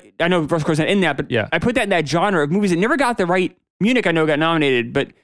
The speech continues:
Speaker 1: um, they never got the right attention they deserved.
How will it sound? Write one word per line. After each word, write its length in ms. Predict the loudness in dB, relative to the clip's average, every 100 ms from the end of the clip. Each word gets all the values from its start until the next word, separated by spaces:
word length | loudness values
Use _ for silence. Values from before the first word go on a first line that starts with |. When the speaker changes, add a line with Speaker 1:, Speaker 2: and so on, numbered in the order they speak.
| _ _ -4
Speaker 1:
um, 420 | 0 2 0 -2 -8 _ -6
they 160 | -2 0
never 220 | 0 0
got 180 | -2 -2
the 80 |
right 160 | -2 0
attention 360 | -2 -2 -2 0
they 80 |
deserved. 580 | 0 0 0 0 -4 -10